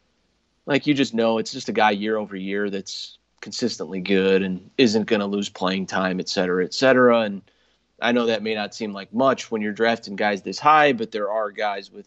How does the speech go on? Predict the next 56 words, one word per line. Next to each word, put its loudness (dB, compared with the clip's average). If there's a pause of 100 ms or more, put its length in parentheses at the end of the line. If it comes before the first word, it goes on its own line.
(160)
high -6
risk -12
that -20
get -20
drafted -12
high -10
too. -16
So -12 (720)
I -6
don't -2
feel 2
like -2
Machado's -2
really -2
that. -2 (200)
Um, -4 (500)
i-, -2
in 6
the 10
second 2
round, 0
I -2
don't -4 (600)
know -2
if -6
I'll 2
be -6
in -4
on -4
him, -8
but -4 (1120)
I 2
don't 6
know. 4
I'm -6
just -14
not, -8 (420)
I'm -18
not -10
too -10
much -4
of -12
a -8
Meadows 0
guy 2
right 2
now. 2
I, 4 (400)
like, 4
a 4
lot 6
of 2
the -6
reason -6
is -12
because -10